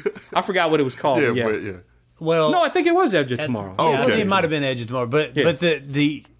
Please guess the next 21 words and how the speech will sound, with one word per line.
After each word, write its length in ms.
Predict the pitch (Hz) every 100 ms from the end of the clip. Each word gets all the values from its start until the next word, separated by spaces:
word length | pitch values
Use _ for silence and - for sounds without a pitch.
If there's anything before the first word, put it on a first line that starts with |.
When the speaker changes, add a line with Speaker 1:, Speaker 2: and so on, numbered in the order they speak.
| - -
Speaker 3:
it's 180 | -
like, 260 | 247 247 156
it's 200 | 139 -
like 280 | 170 156 135
they 100 | 143
spent 340 | - 254 165
so 200 | - 180
much 220 | 180 143 -
time 360 | 143 135 135
on 260 | 127 123 107
the 280 | 113 104 104 _ - _ _ _ 120
design 600 | 120 110 113 110 123 131
of 180 | 123 110
the 80 |
monsters 600 | 104 104 113 120 139 120 113
or 80 |
the 160 | 101 104
aliens 420 | 104 120 120 117
or 80 | 117
the 120 | 98 101
threat. 560 | - 110 107 131 -